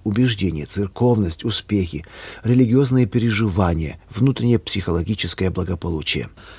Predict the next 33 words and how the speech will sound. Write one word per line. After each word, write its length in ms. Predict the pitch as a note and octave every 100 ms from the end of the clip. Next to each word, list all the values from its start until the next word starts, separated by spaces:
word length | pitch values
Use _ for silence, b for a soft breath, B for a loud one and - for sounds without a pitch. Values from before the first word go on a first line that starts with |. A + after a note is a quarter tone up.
| B
Это 300 | D3+ D3+ C#3
внутреннее 640 | A#2+ D#3 D#3+ A2+ G2+ G2 G2+
распинание 580 | G#2 - G#2 A#2 A2+
человеческой 680 | G2+ G#2 G#2 A2+ - - F2+
личности 500 | G2+ C3+ - B2+ -
продолжается 640 | - F#2+ G2 F#2 G#2+ G#2 -
до 160 | -
тех 220 | C#2+ -
пор, 200 | - C#3 - B B
пока 240 | - G#2+ A#2
человек 320 | - G#2 -
полностью 480 | C#3 D3+ C#3 - C3
не 140 | C3+ C3+
умирает 380 | B2+ C3 D3+
для 140 | G#2+ G2+
всех 240 | - B2
своих 240 | - G2 -
привязанностей, 800 | G#2 F2+ E2 C#2+ D#2+ - C2+ - B B
для 140 | - G2+
всего 260 | - C3
сотворенного 640 | C3 A2 F2 G2+ G#2 G#2
мира, 320 | F2+ D2 - -
для 160 | G2
всех 220 | G2 C3 -
святых, 400 | A#2 - D2+ -
для 160 | G2+
всех 340 | G2 D3+ C3+ -
мечтаний, 600 | - - G#2+ F#2 D2+ -
надежд, 440 | G#2 F2+ D#2+ -
планов, 380 | - G#2+ E2+ - B B B -
лелеемых 540 | A2 B2+ C3+ B2+ -
сердцем 460 | - - G#2+ - G2
чувств, 380 | - F2+ -